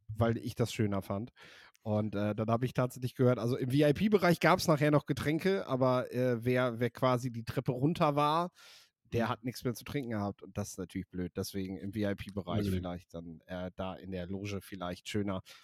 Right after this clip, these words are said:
Speaker 1: Ja, waren doch wohl einige da, ne? Darf man nicht vergessen. Ähm, die auch direkt einen Tag vorher angereist sind, äh, die man am Flughafen und so getroffen hat. Äh, also gefühlt war's ja, ich bin, bin ja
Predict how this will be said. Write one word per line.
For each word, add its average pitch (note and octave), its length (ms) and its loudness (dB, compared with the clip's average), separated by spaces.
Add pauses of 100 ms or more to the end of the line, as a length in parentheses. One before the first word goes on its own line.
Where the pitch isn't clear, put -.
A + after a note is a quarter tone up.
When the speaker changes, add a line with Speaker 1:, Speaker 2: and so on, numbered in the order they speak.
(180)
Speaker 1:
Ja, E3+ 280 2
waren E3 200 2
doch F3 220 2
wohl D3+ 140 6
einige C#3+ 380 2
da, C3+ 240 4
ne? C3 200 0
Darf B2 200 -2
man B2 180 0
nicht B2 160 -4
vergessen. A#2 480 -4 (100)
Ähm, G2+ 400 -4 (440)
die A2 120 -4
auch A#2 180 0
direkt A2+ 320 -4
einen A2 100 -8
Tag A#2 140 -4
vorher A#2+ 340 2
angereist A#2+ 640 -2
sind, A#2+ 320 -2
äh, A2 240 -6
die A2 100 -8
man A2 160 -4
am A2 100 -6
Flughafen B2 500 -4
und A#2 100 0
so A#2 80 -6
getroffen A#2+ 440 -2
hat. A#2 280 -2
Äh, G#2+ 320 -4 (420)
also A2+ 160 -6
gefühlt A#2+ 400 4
war's C3+ 240 2
ja, C#3 260 6
ich A#2 220 -6
bin, C3 380 0
bin B2+ 180 4
ja B2 380 2